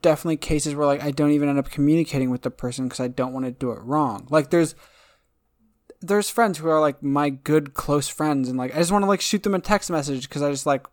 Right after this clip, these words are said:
I'm curious how their week's going. But then I kinda get in my own head of, like, well, like, how do I phrase this question, and, like,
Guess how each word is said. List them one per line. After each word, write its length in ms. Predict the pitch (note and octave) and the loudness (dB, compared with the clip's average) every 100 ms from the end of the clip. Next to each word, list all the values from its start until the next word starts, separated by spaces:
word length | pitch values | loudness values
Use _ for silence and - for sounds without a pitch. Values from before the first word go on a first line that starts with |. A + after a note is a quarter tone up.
| - | -4
I'm 120 | D3 | -4
curious 360 | - D3+ D#3 F3+ | -2 -2 -2 0
how 120 | F3 | 2
their 120 | F#3+ | 4
week's 280 | A3+ B3 - | 2 0 -2
going. 420 | D#3+ C#3+ A#2 G#2+ _ _ _ _ _ _ _ _ _ - | 0 0 -2 -10 _ _ _ _ _ _ _ _ _ -4
But 180 | E3+ | 0
then 400 | F3+ E3+ E3+ D#3+ - | 2 0 -2 -6 -8
I 120 | C#3 C#3+ | -6 -6
kinda 280 | - D#3+ C#3+ | -4 -2 -2
get 220 | C#3+ C#3+ | 0 2
in 80 | C#3+ | 2
my 160 | C#3 | 0
own 280 | C#3+ D3 C#3+ | 0 -2 -2
head 260 | C3+ C3+ C#3 | -2 -2 0
of, 160 | C3 B2+ | 0 -2
like, 280 | B2+ B2 D3 | -2 -2 0
well, 200 | E3 D#3+ | 2 2
like, 160 | D#3+ | 2
how 180 | - F#3 | 0 2
do 80 | F3+ | 4
I 120 | E3+ | 2
phrase 320 | - E3+ E3 | 2 2 2
this 160 | D#3 D3 | 0 -4
question, 480 | - D#3 - D#3+ D#3 | -2 -4 -2 -4 -2
and, 140 | D3 | 0
like, 180 | C#3 C3+ | -2 -2